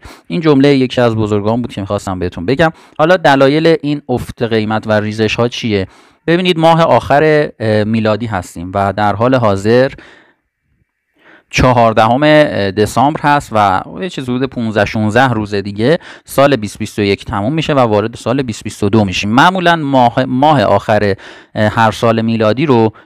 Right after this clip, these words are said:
اه، ما این نوسانات رو شاهد هستیم. البته امسال خیلی بیشتر شده چون کرونا، اه، سویه جدید کرونا هم بهش اضافه شده.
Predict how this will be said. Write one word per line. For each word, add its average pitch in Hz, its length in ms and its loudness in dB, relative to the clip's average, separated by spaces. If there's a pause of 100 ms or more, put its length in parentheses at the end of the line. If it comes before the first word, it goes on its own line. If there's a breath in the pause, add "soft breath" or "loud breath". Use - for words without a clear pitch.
اه، 117 360 4
ما 139 300 2
این 170 220 0
نوسانات 123 600 0
رو 160 100 -12
شاهد 127 420 -6
هستیم. 170 560 -2
البته 175 440 2
امسال 131 320 -2
خیلی 131 280 -4
بیشتر 131 340 -4
شده 175 340 -4 (280 loud breath)
چون 151 380 -2
کرونا، 120 560 4
اه، 104 340 0
سویه 120 380 -2
جدید 117 360 0
کرونا 113 380 0
هم 120 160 0
بهش 110 240 0
اضافه 107 360 2
شده. 151 300 2